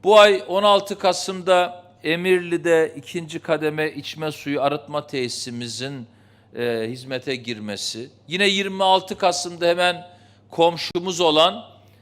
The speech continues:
yine burada atık yakma ve enerji üretim tesisimizi hizmete açmakla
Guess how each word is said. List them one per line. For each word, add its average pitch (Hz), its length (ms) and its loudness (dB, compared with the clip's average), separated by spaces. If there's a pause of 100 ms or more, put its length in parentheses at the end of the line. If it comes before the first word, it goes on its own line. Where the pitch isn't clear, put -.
(240)
yine 160 340 -2
burada 170 440 4
atık 165 360 -2
yakma 165 440 0
ve 151 80 0
enerji 160 380 -2
üretim 165 380 -4
tesisimizi 143 1000 -2 (440)
hizmete 151 520 0
açmakla 160 1000 0